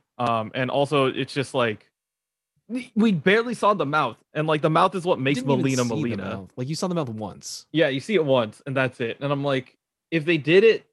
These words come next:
Speaker 1: if they showed that off a little bit more, I feel like a lot more people would be into it. Um, just because it is, you know, M K, we wanna see people get,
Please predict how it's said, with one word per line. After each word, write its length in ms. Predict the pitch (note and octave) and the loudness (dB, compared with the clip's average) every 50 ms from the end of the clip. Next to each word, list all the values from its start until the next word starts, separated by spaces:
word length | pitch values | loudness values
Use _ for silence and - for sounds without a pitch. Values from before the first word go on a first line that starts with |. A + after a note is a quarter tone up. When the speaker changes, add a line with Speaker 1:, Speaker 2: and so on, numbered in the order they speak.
| _ _ - | _ _ -12
Speaker 1:
if 100 | D#3 C#3+ | -8 -4
they 320 | E3+ E3+ D#3 C#3 C3+ - _ | -2 -2 -2 -2 -6 -8 _
showed 340 | - - - G#3 C4+ D4+ C4 | -8 2 2 2 4 4 2
that 160 | A#3 F#3+ D3 | 0 2 2
off 220 | C3 C3+ C#3 C3+ | 2 0 0 -2
a 40 | D#3 | -4
little 220 | C#3 B2+ C3+ C#3+ C3 | -2 0 0 0 0
bit 180 | C3+ G#2+ G2+ | -2 -4 -6
more, 320 | G#2+ G#2+ G2+ G#2+ C3 D3 - - | -8 -10 -4 -2 -2 -2 -2 -4
I 80 | B2 | -10
feel 240 | A2+ - - C#3+ C3+ | -10 -4 -2 -2 0
like 220 | C3 B2+ A#2 A2 - _ _ - C3+ A#2+ A#2 _ _ _ _ - | 2 0 0 -2 -6 _ _ -20 -20 -20 -20 _ _ _ _ -4
a 60 | D3 | -2
lot 300 | C#3 C3 B2+ B2+ B2+ - | -2 0 0 -2 -4 -2
more 140 | - C#3 B2+ | -2 -4 -4
people 300 | A2 C3+ C3 A#2+ C3 B2 | -4 -4 -6 -4 -4 -4
would 100 | A2 G#2+ | -4 -6
be 180 | G2+ G#2 - - | -8 -12 -14 -14
into 340 | A2 A#2+ B2 - E3+ F#3 G#3+ | -12 -12 -8 -6 -4 -4 -4
it. 100 | A3+ - _ _ _ _ _ _ _ _ _ _ _ _ - | -6 -10 _ _ _ _ _ _ _ _ _ _ _ _ -6
Um, 260 | B2 A#2+ A#2 G#2+ A2 | -6 -6 -6 -8 -10
just 220 | G#2 C3+ C#3 - | -8 -10 -10 -8
because 260 | - C#3+ - C#3+ C3+ C3 | -8 -6 -4 -4 -2 -2
it 120 | C3 B2 - | -4 -6 -6
is, 360 | A#2 A#2+ A#2+ A#2+ A#2+ A2+ - | -6 -4 -4 -4 -4 -6 -10
you 80 | - A#2+ | -10 -10
know, 220 | A2 G#2+ G#2+ A2+ - | -8 -8 -10 -10 -8
M 140 | - B2+ A#2+ | -8 -8 -8
K, 220 | A2+ - C3+ A#2+ | -8 -8 -6 -6
we 100 | A#2+ A#2 | -4 -4
wanna 240 | G#2+ G#2 A2+ B2 C3+ | -6 -6 -6 -6 -6
see 160 | C3 - C3+ | -6 -8 -10
people 320 | A#2+ - C#3 A#2+ A#2 A#2+ A2+ | -10 -10 -12 -10 -8 -8 -8
get, 240 | A2 A2 G#2+ G2+ | -6 -8 -10 -10